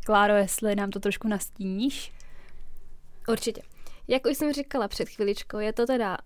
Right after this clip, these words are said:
Speaker 2: multimediální galerie zaměřující se na budoucnost měst. Snaží se zlepšovat veřejnou diskuzi o rozvoji naší metropole a být takovým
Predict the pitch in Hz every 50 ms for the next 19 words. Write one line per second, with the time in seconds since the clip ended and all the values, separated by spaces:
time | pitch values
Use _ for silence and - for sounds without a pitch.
0 | - - 226 240 262 - 302 285 285 285 262 285 277 277 277 269 269 262 262 262
1 | 254 254 254 - - - - 220 220 233 247 247 247 247 240 240 240 233 226 226
2 | - - - - - 220 233 226 226 233 233 226 220 226 233 220 - - 240 214
3 | - 240 226 226 220 214 220 220 233 233 247 - 254 254 240 - - - 208 180
4 | 165 175 240 330 - - - - - - - - - - - - - - - -
5 | - - - - - 247 247 233 254 277 262 - - 277 269 262 262 254 240 233
6 | 233 247 247 240 - - 277 254 254 254 247 247 247 - 262 254 247 262 262 247
7 | 208 202 214 - - - 269 254 269 277 254 240 240 233 240 233 233 233 240 240
8 | 247 240 240 226 - - 254 247 226 214 208 - 233 233 - 254 254 254 247 -
9 | - 226 220 233 226 233 226 - - 226 233 240 240 240 240 233 -